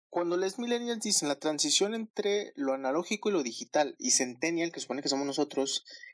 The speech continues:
es vive-, vivieron con la tecnología. Y yo de, pues, no vivimos con la te-, o sea, no es como que a los seis años ya tuviéramos un teléfono.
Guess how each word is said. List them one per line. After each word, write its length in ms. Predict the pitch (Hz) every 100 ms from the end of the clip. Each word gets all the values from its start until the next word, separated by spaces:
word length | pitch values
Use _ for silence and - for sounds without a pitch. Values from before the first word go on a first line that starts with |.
| -
es 360 | 123 131 - 143
vive-, 480 | 147 139 131 135 -
vivieron 320 | 135 123 123
con 120 | 160
la 80 | 160
tecnología. 640 | - 113 110 - 277 175 - - - - - _ -
Y 100 | 123
yo 40 |
de, 120 | 120
pues, 280 | 113 123 117
no 240 | 127 127 127
vivimos 380 | 202 226 226
con 120 | 214 170
la 40 |
te-, 60 | 113
o 80 | 127
sea, 120 | 143
no 80 | 156
es 100 | -
como 240 | 214 214
que 320 | - 151 127 120
a 80 | 117
los 180 | 117 - - -
seis 400 | - - 143 147
años 220 | 165 151 139
ya 100 | 135
tuviéramos 420 | 135 127 117 131
un 120 | 117
teléfono. 580 | - 117 135 139 135 147